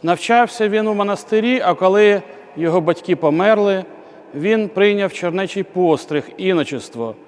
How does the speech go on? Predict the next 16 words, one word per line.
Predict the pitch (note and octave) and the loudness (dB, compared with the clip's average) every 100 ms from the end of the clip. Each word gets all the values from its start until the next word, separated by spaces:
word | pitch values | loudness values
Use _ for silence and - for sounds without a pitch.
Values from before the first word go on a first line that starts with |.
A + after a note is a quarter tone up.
| - - - - | -20 -20 -20 -20
в | B2 | -16
двадцять | A#2 D3 G#3+ - G#3 | -4 2 2 0 -6
п'ять | - F#3 - | -2 -2 -2
років | E3+ D#3 - C3+ - - - - - - - - D3 | -2 -2 -2 -8 -10 -18 -20 -20 -20 -20 -20 -16 -12
і | |
потім | C#3 A3+ A#3 A3 | -2 0 0 -2
поїхав | - G#3 G3 - F3 | 0 0 0 -2 -4
з | D3 | 0
Овруча. | D3+ C3+ B2 - B2 A2+ G2+ - - - - - - - | 0 0 -2 -6 -12 -12 -16 -20 -20 -20 -20 -20 -20 0
Поїхав, | G3+ B3+ B3 A#3 | 4 4 4 0
щоб | - A#3+ | 0 -2
повернутися | - A3+ A3+ A3 C4 B3 - A#3 G#3+ | 2 4 4 4 0 -2 0 2 2
знову | F#3 G#3 B3 G#3+ | 2 2 4 2
в | F3+ E3+ - | -2 -6 2
Овруч | A3 B3+ A#3+ A#3 - - - - - - - - - - | 4 6 4 2 0 -8 -14 -18 -20 -20 -20 -20 -20 -16
через | - F#3+ G3 - | 0 2 2 0